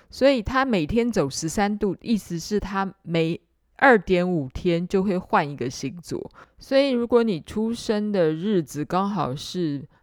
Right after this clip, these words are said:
月亮要换星座的时候，你如果没有准确的时间的话，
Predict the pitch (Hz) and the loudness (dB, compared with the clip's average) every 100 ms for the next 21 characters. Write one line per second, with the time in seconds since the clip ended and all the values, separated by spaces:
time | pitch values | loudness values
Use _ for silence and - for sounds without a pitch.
0 | _ - 214 190 180 170 165 165 190 160 | _ 4 6 6 2 0 -2 0 0 -2
1 | - 156 151 160 139 - - - - 131 | -4 -8 -6 -2 -2 -2 -6 -8 -10 -8
2 | 127 - - - _ _ - - 185 190 | -6 -8 -12 -20 _ _ -20 -8 0 4
3 | 220 220 185 185 190 - 139 135 - 196 | 4 4 2 0 -2 -2 -6 -8 -4 -2
4 | 160 143 - - 131 - 151 143 127 131 | 0 -4 -6 -10 -8 -6 -6 -6 -8 -6
5 | 131 | -6